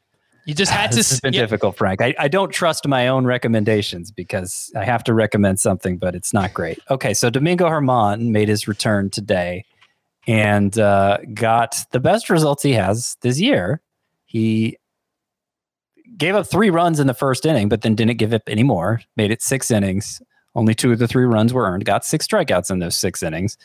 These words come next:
Speaker 2: The velocity was down, though, uh, basically two miles per hour. And I wonder if it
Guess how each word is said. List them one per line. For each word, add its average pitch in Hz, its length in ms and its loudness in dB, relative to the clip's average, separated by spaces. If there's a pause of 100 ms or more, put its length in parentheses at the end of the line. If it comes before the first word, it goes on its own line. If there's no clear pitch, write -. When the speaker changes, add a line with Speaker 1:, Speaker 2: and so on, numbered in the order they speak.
(500)
Speaker 2:
The - 80 -2
velocity 123 500 0
was 101 180 -2
down, 113 380 2
though, 95 400 -2 (580)
uh, 90 300 -8
basically 123 400 0
two 120 160 2
miles 101 320 4
per 98 200 0
hour. 107 360 0 (440)
And 160 100 0
I 165 80 2
wonder 170 420 4
if 156 160 -2
it 131 200 -2